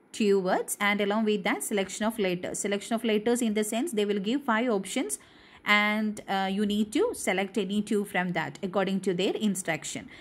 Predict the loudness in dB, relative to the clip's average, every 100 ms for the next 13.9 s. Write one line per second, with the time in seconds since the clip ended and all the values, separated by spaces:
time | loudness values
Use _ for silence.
0 | -18 -2 2 2 2 2 4 4 0 0
1 | 0 4 2 2 0 2 0 0 -2 0
2 | 2 0 0 0 0 0 0 2 0 0
3 | 0 2 0 2 2 2 2 2 2 0
4 | -2 0 0 -2 -2 -14 -20 -14 -4 0
5 | 2 2 0 0 -2 -4 -20 -6 -2 4
6 | 4 4 2 2 2 2 0 -2 -2 -2
7 | -2 0 -2 -2 -4 -2 0 2 4 2
8 | 2 0 2 2 2 0 0 0 0 0
9 | -2 0 0 0 -2 0 2 0 0 -2
10 | 2 2 2 0 0 0 0 -2 0 0
11 | 0 0 -2 -6 -10 -12 -20 -20 _ _
12 | _ _ -4 2 2 4 2 2 4 4
13 | 4 2 2 0 0 0 2 0